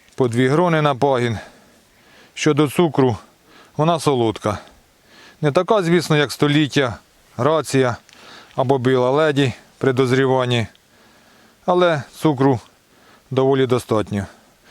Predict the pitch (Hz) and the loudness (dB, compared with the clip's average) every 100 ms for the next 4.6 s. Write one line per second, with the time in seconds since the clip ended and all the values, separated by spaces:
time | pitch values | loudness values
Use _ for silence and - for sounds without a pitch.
0 | - _ 180 190 190 156 175 151 151 143 | -20 _ -2 2 2 2 0 2 2 2
1 | 120 131 131 123 127 110 - - - _ | 0 0 0 0 0 -2 -8 -20 -20 _
2 | _ _ _ _ - _ _ _ _ _ | _ _ _ _ -20 _ _ _ _ _
3 | - 131 127 120 120 127 120 - - - | -2 -2 0 0 0 0 -2 -6 -16 -16
4 | 127 131 143 175 180 165 | -2 0 2 2 2 0